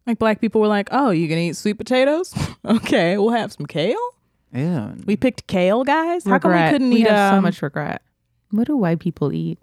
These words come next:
Speaker 3: Sauerkraut.
Speaker 1: Uh, no, no, no. I'm okay. Um,
Speaker 3: <laughs>
Speaker 2: I eat
Speaker 3: Potato
Speaker 2: mac and
Speaker 3: pancakes.
Speaker 2: cheese. You have a white person in front of you.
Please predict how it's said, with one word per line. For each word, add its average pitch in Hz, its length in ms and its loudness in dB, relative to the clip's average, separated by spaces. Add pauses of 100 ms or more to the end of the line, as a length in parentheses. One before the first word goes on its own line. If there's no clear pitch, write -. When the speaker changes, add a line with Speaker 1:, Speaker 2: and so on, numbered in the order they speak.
Speaker 3:
Sauerkraut. 165 840 0 (340)
Speaker 1:
Uh, 202 60 0
no, 196 180 2
no, 180 140 0
no. 156 120 -2
I'm 156 140 -4
okay. 175 220 -8 (160)
Um, 214 540 4
Speaker 3:
<laughs> 214 160 2 (960)
Speaker 2:
I 135 100 2
eat 160 100 2
Speaker 3:
Potato 254 60 4
Speaker 2:
mac 147 200 4
and 240 100 2
Speaker 3:
pancakes. 220 200 2
Speaker 2:
cheese. 127 720 0 (460)
You 165 60 2
have 196 100 2
a 185 60 4
white 180 200 2
person 165 320 0
in 139 120 -2
front 175 240 0
of 104 60 -4
you. 78 140 -12